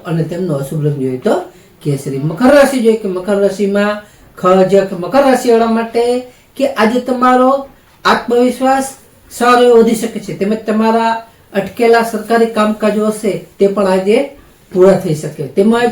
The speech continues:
આજે ખાસ તમને શનિદેવની પૂજા કરવાથી ઘણો એવો લાભ તેમજ તમને ફાયદો થઈ શકે છે. તો મકર રાશિવાળા માટેનો શુભ અંક જોઈએ તો આઠ અને તેમનો અશુભ અંક જોઈએ તો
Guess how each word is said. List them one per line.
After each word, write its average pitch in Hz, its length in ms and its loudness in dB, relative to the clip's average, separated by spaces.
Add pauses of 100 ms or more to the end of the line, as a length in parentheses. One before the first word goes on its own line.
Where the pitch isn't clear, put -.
(140)
આજે 233 560 4 (340)
ખાસ 254 280 2 (120)
તમને 220 220 2
શનિદેવની 220 560 2
પૂજા 202 320 -2
કરવાથી 196 640 -4 (220)
ઘણો 170 220 2
એવો 185 180 4
લાભ 165 360 2
તેમજ 160 260 -6
તમને 165 240 -6 (580)
ફાયદો 135 220 -10
થઈ 131 200 -10
શકે 143 260 -14
છે. 127 220 -10 (360)
તો 156 60 -8
મકર 143 320 -4
રાશિવાળા 175 440 -2
માટેનો 202 360 0 (1120)
શુભ 170 220 2
અંક 160 220 0
જોઈએ 156 220 2
તો - 80 -6
આઠ 208 380 0 (160)
અને 151 140 0
તેમનો 156 280 -4
અશુભ 143 340 -8
અંક 131 140 -6
જોઈએ 127 160 -4
તો 220 180 0